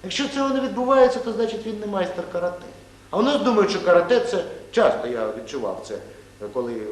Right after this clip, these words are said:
розмовляв з малими, так би мовити, каратеїстами, з малими за рангом, з маленькими такими, не філософами. Такі ще, на жаль, трапляються. Не всі, безумовно. Але вони не розуміють, що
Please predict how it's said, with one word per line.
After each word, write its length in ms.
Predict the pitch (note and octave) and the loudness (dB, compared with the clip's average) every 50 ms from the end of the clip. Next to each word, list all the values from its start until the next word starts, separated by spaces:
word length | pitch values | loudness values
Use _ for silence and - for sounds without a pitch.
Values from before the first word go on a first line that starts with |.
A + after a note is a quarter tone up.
| G#2 G#2+ A2 | -8 -8 -8
розмовляв 480 | A#2+ A#2+ A2 B2+ C3 B2+ B2 A2+ A2+ A2+ | -10 -8 -8 -8 -6 -4 -4 -4 -4 -6
з 60 | A#2 | -6
малими, 440 | C3 C3 A#2+ A2+ A2 G#2+ G2+ G2 F#2+ - | -6 -6 -6 -4 -6 -8 -10 -10 -12 -14
так 100 | G#2 G2 | -16 -16
би 280 | - - F#2+ F#2+ G#2 | -16 -18 -18 -14 -14
мовити, 260 | G#2 G2+ G2+ G2+ - - | -12 -12 -12 -14 -14 -10
каратеїстами, 680 | - A#2 B2 B2 - G3+ B3 A#3+ - - B2+ A2+ G#2+ F#2+ F2+ - - - - - - - - | -10 -8 -8 -8 -6 -6 -6 -6 -8 -10 -10 -12 -12 -12 -14 -18 -20 -20 -20 -20 -20 -18 -10
з 40 | C#3+ | -4
малими 380 | F3 F#3 E3+ D#3 D3 D3+ D#3 | -2 0 0 0 0 -2 -4
за 160 | D3+ F#3+ G3 | -4 -2 -2
рангом, 400 | E3+ B2+ G#2 G2 F#2+ F#2+ F#2+ F#2 - - - - - - - | -2 -2 -2 -4 -8 -10 -12 -14 -16 -18 -20 -20 -20 -16 -8
з 40 | E3+ | -2
маленькими 540 | F#3+ F3+ D3 B2 A2 - - - - - - | 0 0 0 0 -2 -4 -8 -10 -14 -14 -12
такими, 280 | - A2 - G#2 G2+ A2 C3 | -14 -12 -12 -12 -14 -12 -12
не 80 | E3 F3 | -12 -10
філософами. 580 | - - G3+ F3 C3 - - - - - - - - - - - - - | -8 -4 -4 -2 -2 -4 -4 -8 -12 -16 -18 -18 -20 -20 -20 -20 -14 -12
Такі 260 | - D3 D3+ G3+ G#3 | -10 -10 -8 -8 -8
ще, 180 | - - F3 | -8 -6 -8
на 100 | D3+ D3 | -6 -6
жаль, 140 | - D3 C#3+ | -6 -6 -6
трапляються. 580 | C3+ - C#3+ D3+ - G#2+ - F#2+ F#2+ F#2 - - - - - - - | -6 -8 -8 -10 -10 -12 -12 -14 -14 -16 -18 -20 -20 -20 -20 -16 -10
Не 100 | - D3+ | -8 -8
всі, 340 | - - - B3+ A#3+ E3+ A2+ | -8 -6 -6 -6 -6 -6 -6
безумовно. 420 | - - - - - - - - - - - - - - - - - - - - - | -8 -10 -14 -16 -18 -18 -20 -20 -20 -20 -20 -20 -20 -20 -20 -20 -20 -20 -20 -16 -8
Але 200 | - C3+ D3 E3+ | -6 -4 -2 -2
вони 300 | F#3+ G#3+ B3+ C#4 D4+ C#4+ - - - - - | -2 -2 -2 -4 -6 -8 -10 -12 -14 -12 -6
не 140 | G3 A3+ B3+ | -4 -2 -2
розуміють, 800 | C4+ C4+ C#4 D4+ D#4 D#4 D4+ D4 C4+ G3 C#3+ A2+ - - - - - | -2 -4 -6 -6 -6 -6 -6 -4 -4 -4 -4 -6 -8 -12 -16 -16 -12
що 140 | - D3 C#3+ | -10 -10 -8